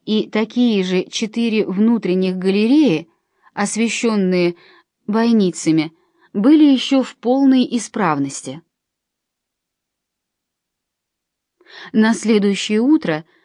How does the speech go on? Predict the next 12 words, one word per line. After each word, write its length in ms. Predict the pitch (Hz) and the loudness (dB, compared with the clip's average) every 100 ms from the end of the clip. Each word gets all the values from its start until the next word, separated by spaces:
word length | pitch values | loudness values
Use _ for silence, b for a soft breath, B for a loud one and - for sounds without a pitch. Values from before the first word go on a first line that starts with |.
| b b | b b
еще 440 | 208 254 - 285 | 0 0 0 -2
солнце 400 | - 262 196 190 | 0 0 0 0
не 120 | 196 | -2
успело 360 | 202 - 220 202 | -2 -4 -2 -2
взойти, 600 | 196 214 226 - 339 330 B B B | -2 -4 -4 -2 -2 -2 B B B
как 300 | 220 220 226 | -4 -2 2
Мириам 440 | 226 226 220 214 | 2 2 0 -2
проснулась 720 | 208 202 - 240 240 185 - B B - | -2 -4 -2 -2 0 -4 -8 B B -4
и 200 | 226 220 | -2 -2
стала 360 | - 220 214 | -2 0 0
просить 580 | 208 214 220 - 233 208 | -2 -4 -4 -4 -6 -2
Нехушту, 720 | 196 196 - 254 254 - 165 | -2 -4 -2 -4 -2 -4 -6